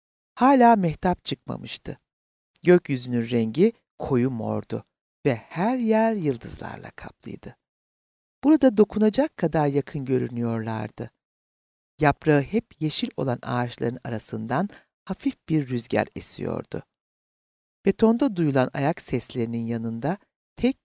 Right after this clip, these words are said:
gerçek ses buydu. Uzaklarda bir yerde bir geminin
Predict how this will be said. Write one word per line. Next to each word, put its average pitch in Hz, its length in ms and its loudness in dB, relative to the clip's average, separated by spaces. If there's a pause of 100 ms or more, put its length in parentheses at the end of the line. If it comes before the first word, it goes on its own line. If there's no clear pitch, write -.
(100)
gerçek 117 540 -2
ses - 520 -4 (200)
buydu. 101 380 -8 (1000)
Uzaklarda 135 760 2
bir 131 100 0
yerde 120 540 0 (460)
bir 233 160 2
geminin 170 580 -2